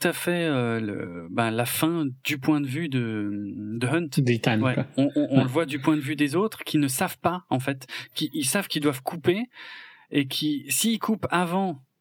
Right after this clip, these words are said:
Speaker 1: que Hunt ait désactivé le détonateur,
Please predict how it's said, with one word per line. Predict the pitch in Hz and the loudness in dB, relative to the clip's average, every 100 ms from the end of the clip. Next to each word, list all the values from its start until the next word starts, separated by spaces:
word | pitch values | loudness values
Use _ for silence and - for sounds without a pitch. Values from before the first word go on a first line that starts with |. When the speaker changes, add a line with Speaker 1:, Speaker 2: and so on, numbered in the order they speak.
| _ _ _ _ - | _ _ _ _ 0
Speaker 1:
que | 160 156 147 | 2 2 0
Hunt | 165 170 135 147 | 0 0 -2 0
ait | 151 | 2
désactivé | 151 151 135 - 147 156 147 | 2 -2 -4 -6 0 0 0
le | 135 139 135 131 131 127 127 123 123 123 | 0 0 0 0 0 0 0 0 0 0
détonateur, | 139 147 147 139 147 | 0 0 -2 -2 -2